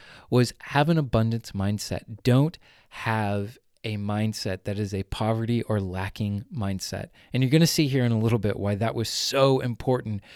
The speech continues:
as we begin to take this vision and actually take steps to it. So when I got clarity on my vision, what I found out was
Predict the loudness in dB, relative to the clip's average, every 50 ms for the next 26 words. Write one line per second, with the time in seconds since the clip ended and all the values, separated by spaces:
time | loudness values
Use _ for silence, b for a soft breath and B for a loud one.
0 | B B B 2 2 2 2 0 0 0 0 2 2 2 2 0 -2 -4 -4 -4
1 | -4 -4 -2 0 0 0 0 2 2 4 4 4 6 4 4 2 0 B B B
2 | B B 0 2 2 0 0 -2 0 2 0 0 -2 -6 -4 -2 -2 -2 -2 -2
3 | -8 -10 -8 -4 -4 -4 -4 -4 -6 -10 -10 -10 -12 _ _ _ -6 -4 -2 -2
4 | -2 -4 -10 _ _ b b b b b b b b b b b b 4 6 6
5 | 6 4 2 2 2 4 4 4 2 2 2 0 -2 -6 -6 -8 -4 -2 0 0
6 | 0 0 -2 -4 -4 -4 -4 -4 -2 -2 -2 -2 -2 -2 -2 -4 -4 -6 -6 -6
7 | -8 -10 -10 -12 -14 _ _ _ _ _ _ _ -2 0 2 2 2 2 0 0
8 | 0 0 0 0 0 0 -2 -4 -6 -8 -10 B B B B B B B B B
9 | B B B 2 2 4 4 4 2 0 -4 -10